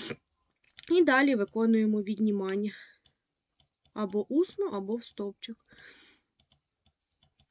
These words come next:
Два відняти три ми не можемо, позичаємо п'ятірки. Дванадцять відняти три — це дев'ять.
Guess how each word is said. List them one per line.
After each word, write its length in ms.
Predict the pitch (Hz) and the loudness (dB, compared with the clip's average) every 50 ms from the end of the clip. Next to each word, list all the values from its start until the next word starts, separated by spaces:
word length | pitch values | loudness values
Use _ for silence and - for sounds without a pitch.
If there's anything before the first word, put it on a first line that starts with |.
| _ _ _ _ _ _ _ _ _ _ _ _ _ _ _ _ _ _ _ _ _ _ _ _ _ _ _ _ _ _ _ _ _ _ _ _ _ _ - | _ _ _ _ _ _ _ _ _ _ _ _ _ _ _ _ _ _ _ _ _ _ _ _ _ _ _ _ _ _ _ _ _ _ _ _ _ _ -10
Два 340 | 208 214 202 247 254 247 233 | -8 -4 0 2 2 4 4
відняти 400 | 233 226 226 220 220 - - 226 | 4 4 2 2 2 0 -2 -2
три 200 | - 226 226 214 | 0 0 2 2
ми 100 | 220 214 | 4 4
не 120 | 220 233 | 4 4
можемо, 340 | 269 330 392 - 381 330 269 | 4 2 2 2 2 0 0
позичаємо 540 | 240 214 214 220 - - 247 247 247 240 226 | 0 -2 -2 -4 -4 -4 -2 -2 0 -2 -2
п'ятірки. 540 | - 233 226 - - 208 - - - 220 | -2 -4 -4 -4 -6 -10 -10 -8 -8 -10
Дванадцять 680 | 196 196 208 233 226 226 220 208 202 - 214 - - - | -6 -2 2 2 4 4 4 2 0 -4 -8 -12 -10 -10
відняти 420 | 208 - - 208 208 196 - 233 | -8 -6 -4 -4 -4 -2 -2 -4
три — 200 | 233 - 359 415 453 | -4 -2 -4 -6 -4
це 160 | - - 262 | -4 -6 -6
дев'ять. 540 | 220 185 185 175 180 - 202 196 220 285 - | -4 -4 -4 -6 -6 -8 -8 -6 -8 -8 -8